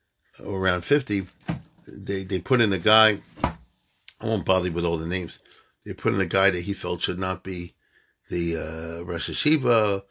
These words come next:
and he had his own guys. So you see, this is a sign of the institution cracking up.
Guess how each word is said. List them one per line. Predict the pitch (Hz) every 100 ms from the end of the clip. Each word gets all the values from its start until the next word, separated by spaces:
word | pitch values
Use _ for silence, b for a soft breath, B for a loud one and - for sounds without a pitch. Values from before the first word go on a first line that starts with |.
| _ _ -
and | 95
he | 87 101 95 92 92 90
had | 90 90
his | 87
own | 131 160
guys. | 143 131 123 107 107 - b b b b
So | -
you | 127
see, | 117 185
this | 147 151 -
is | 120
a |
sign | - 131 120
of |
the | 113
institution | 117 104 110 113 101
cracking | - 101 - 104
up. | 98 87